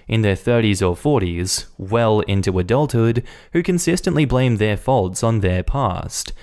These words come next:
"I only cheated because my mum didn't hug me enough," or "No one ever taught us in school how to file my taxes." It's not your fault, but it is your responsibility. It's not your fault a friend took advantage of your kindness,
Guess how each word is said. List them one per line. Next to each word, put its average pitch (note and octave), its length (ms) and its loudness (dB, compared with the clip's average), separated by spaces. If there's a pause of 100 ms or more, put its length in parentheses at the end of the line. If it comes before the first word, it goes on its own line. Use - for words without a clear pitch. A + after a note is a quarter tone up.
(260)
"I G3+ 140 -2
only A3+ 220 2
cheated D3 400 0
because A#2+ 260 0
my C3 100 2
mum C3 220 4
didn't A#2 300 0
hug C#3 240 0
me A2+ 100 2
enough," F2+ 500 -2 (360)
or C#3+ 420 2 (240)
"No A#2+ 180 0
one G3 140 2
ever F#3 160 2
taught D3+ 260 2
us C#3+ 200 2
in B2+ 100 2
school A#2 360 2
how A2 120 2
to A#2 80 0
file A2+ 240 0
my A2 160 2
taxes." A#2+ 840 -2 (500)
It's C3 220 -2
not F3+ 200 2
your C#3 200 4
fault, A#2 580 -2 (100)
but B2 120 2
it C#3 100 0
is C3 260 2
your B2+ 120 2
responsibility. G#2+ 1080 0 (340)
It's - 200 -6
not G2 220 0
your F#2 140 0
fault A#2 300 0
a A2+ 60 0
friend A2 280 0
took G2+ 220 -2
advantage G#2+ 400 0
of F#2+ 120 0
your F#2 120 2
kindness, C#3 680 2